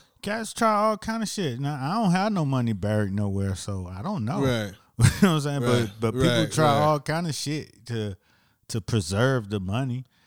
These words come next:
Speaker 1: You know what I'm saying?
Speaker 2: Yeah.
Speaker 1: Yeah, they, you know,
Speaker 2: Yeah, I ain't got, I ain't got no money to bury right now anyway.
Speaker 1: different
Speaker 2: Not
Speaker 1: packing
Speaker 2: to
Speaker 1: methods,
Speaker 2: bury.
Speaker 1: different
Speaker 2: Right,
Speaker 1: vacuum
Speaker 2: yeah.
Speaker 1: seal methods, different plastic wraps, and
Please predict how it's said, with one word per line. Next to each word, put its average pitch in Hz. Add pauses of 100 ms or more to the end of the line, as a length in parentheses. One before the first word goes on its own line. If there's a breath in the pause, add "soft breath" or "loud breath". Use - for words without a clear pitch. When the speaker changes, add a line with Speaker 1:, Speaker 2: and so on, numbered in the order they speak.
(300)
Speaker 1:
You 92
know 104
what -
I'm 113 (120)
saying? 104
Speaker 2:
Yeah. 95 (460)
Speaker 1:
Yeah, 92
they, 95
you 110
know, 107
Speaker 2:
Yeah, 104
I 135
ain't 143
got, 98 (220)
I 120
ain't 113
got 101
no 101
money 101
to 95
bury 101
right 101
now 98
anyway. 90
Speaker 1:
different 120
Speaker 2:
Not -
Speaker 1:
packing 131
Speaker 2:
to 120
Speaker 1:
methods, 120
Speaker 2:
bury. 117 (380)
Speaker 1:
different 101
Speaker 2:
Right, 104
Speaker 1:
vacuum 110
Speaker 2:
yeah. 113
Speaker 1:
seal 113
methods, 113
different 113
plastic 120 (120)
wraps, 113
and 92